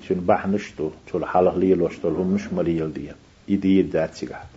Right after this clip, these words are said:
ويدخل فيه، الجماع юкъудохуш ду, كل فعل، массо деш долу хІума, أو قول، массо олуш долу дош, مستقبح، ирш лош долу, вез доцуш лош долу, цІен доцуш долу.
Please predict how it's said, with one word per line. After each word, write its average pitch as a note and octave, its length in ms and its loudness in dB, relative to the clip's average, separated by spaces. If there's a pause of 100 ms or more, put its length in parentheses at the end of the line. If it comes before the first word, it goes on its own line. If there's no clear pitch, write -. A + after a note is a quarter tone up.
(160)
ويدخل G#2 480 6
فيه، G#2+ 420 4
الجماع G#2 480 2
юкъудохуш F#2 680 0
ду, B2 80 2
كل A2+ 360 4
فعل، A2 540 0 (360)
массо A2 680 2 (420)
деш G#2 420 2
долу F2+ 160 2
хІума, G#2+ 440 2
أو G#2+ 180 6
قول، G2 420 2
массо G2+ 400 -2
олуш G#2+ 420 2
долу F2 160 0
дош, G#2+ 380 2
مستقبح، G2 680 -2 (680)
ирш G#2 320 2
лош F2 400 2
долу, C#2+ 240 -4 (540)
вез G#2+ 220 4
доцуш - 640 -2 (180)
лош G2 480 4
долу, D2+ 200 -6 (200)
цІен G#2 240 2
доцуш F2 420 0
долу. A#1 200 -14